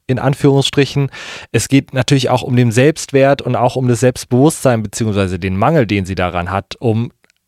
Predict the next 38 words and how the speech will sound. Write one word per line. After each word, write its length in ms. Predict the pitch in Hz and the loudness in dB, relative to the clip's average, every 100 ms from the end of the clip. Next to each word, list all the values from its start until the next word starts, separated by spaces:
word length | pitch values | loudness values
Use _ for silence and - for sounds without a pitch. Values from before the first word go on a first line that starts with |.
| _ | _
aber 220 | 117 123 | -2 0
dann 140 | 135 135 | 2 2
natürlich 380 | 131 143 131 | 2 0 0
auch 120 | 131 - | -2 -4
die 140 | 127 | -4
großen 340 | - 131 135 | -2 -2 -4
Tre-, 240 | - 131 - - | -4 -4 -4 -4
Themen 400 | 139 135 131 131 | 0 0 0 -2
Trauer 360 | - 131 131 | 0 2 2
und 120 | 123 - | 2 2
Tod. 300 | 180 117 - - - - - _ | 2 2 -4 -20 -20 -20 -20 _
Und 240 | 127 120 | -2 -2
ich 120 | 135 143 | -2 0
hatte 140 | 139 | 0
das 100 | 131 | 0
Gefühl, 300 | 131 139 135 | -2 2 2
dass 160 | 123 - | 2 -2
es 220 | - - _ _ _ _ - | -8 -12 _ _ _ _ -6
eigentlich 380 | 127 135 139 - | -4 -2 -2 0
eher 200 | 127 120 | 0 2
darum 340 | 120 117 120 | 0 0 0
geht, 320 | 117 120 - - _ _ | 0 0 -2 -10 _ _
gar 180 | - 117 | -4 -2
nicht 180 | 117 - | -4 -6
die 120 | 113 | -4
Digital 480 | 123 117 117 - 110 | -2 0 -2 0 -2
Detox 500 | 135 156 160 - - | -2 -2 -2 -2 -2
zu 80 | 156 | 0
machen, 300 | 156 160 135 | 2 0 0
sondern 420 | 123 123 117 110 | 2 2 0 0
was 240 | 135 139 | 0 0
alles 340 | - 131 135 - | -2 0 0 0
an 140 | 123 | 0
die 80 | 120 | 0
Oberfläche 520 | 143 156 - 98 - | 2 0 0 -4 -4
dann 180 | 95 92 | -6 -4
wieder 200 | 90 90 | -4 -4
kommt 360 | - 98 131 | -4 -4 -4